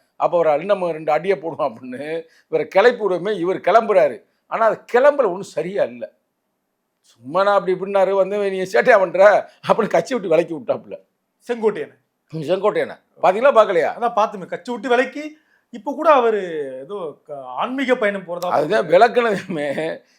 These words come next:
Speaker 1: எப்படி ஓ பி எஸ் காலி பண்ணாப்ல பாத்தீங்களா?
Speaker 2: ஆ.
Speaker 1: ஓ பி எஸ் அவன் தான் சப்போர்ட் கொடுத்துருக்கான். "ஏய், ஓ பி எஸ் உன்னை நான் வந்து காப்பாத்திடுறேன், கவலைப்படாத, உன பதவின்னு" அவரை ஒரே மகிழ்ச்சியா இருந்திருக்காரு. இப்ப அவரையும் தூக்கி விட்டாப்ல. அதே இவரை தூக்கி விடுமே.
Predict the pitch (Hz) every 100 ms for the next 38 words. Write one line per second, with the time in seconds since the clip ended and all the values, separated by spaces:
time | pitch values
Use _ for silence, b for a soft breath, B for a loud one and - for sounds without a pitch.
0 | _ 156 208 214 294 190 233 285 285 254
1 | 196 190 190 196 175 165 156 143 156 151
2 | 170 190 - 143 180 294 262 254 254 214
3 | 226 233 208 185 202 214 180 170 175 170
4 | 208 196 196 202 190 180 175 170 170 175
5 | 175 180 175 160 160 147 180 170 170 160
6 | 143 120 160 175 208 202 b b 131 202
7 | 196 185 214 202 196 190 190 170 160 208
8 | 214 160 214 185 175 160 127 139 120 113
9 | 180 165 143 135 165 151 135 123 120